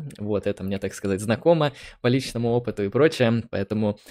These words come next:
действительно нужно отличать там научные типы, э, психологических исследований от, э, каких-то,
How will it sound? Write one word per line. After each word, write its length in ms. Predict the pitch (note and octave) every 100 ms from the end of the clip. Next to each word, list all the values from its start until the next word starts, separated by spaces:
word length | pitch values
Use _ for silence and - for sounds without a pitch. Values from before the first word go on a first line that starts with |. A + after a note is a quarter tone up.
| -
действительно 480 | G#2+ A#2+ D3+ D3 B2
нужно 320 | B2 B2+ A#2+
отличать 480 | A2 A#2+ B2+ C#3+ A2
там 160 | G2 F#2
научные 480 | G2 G#3 - C3 B2+
типы, 500 | B2+ - A2+ G#2+ A2
э, 200 | A2 G#2+
психологических 800 | G#2 - G#2+ A2 A2 - - -
исследований 720 | G#2+ - A2 G#2+ G2+ G2 G2
от, 320 | F#2 A#2 A#2+
э, 140 | G2+ G2
каких-то, 600 | G2+ G2+ G#2 G2+ F#2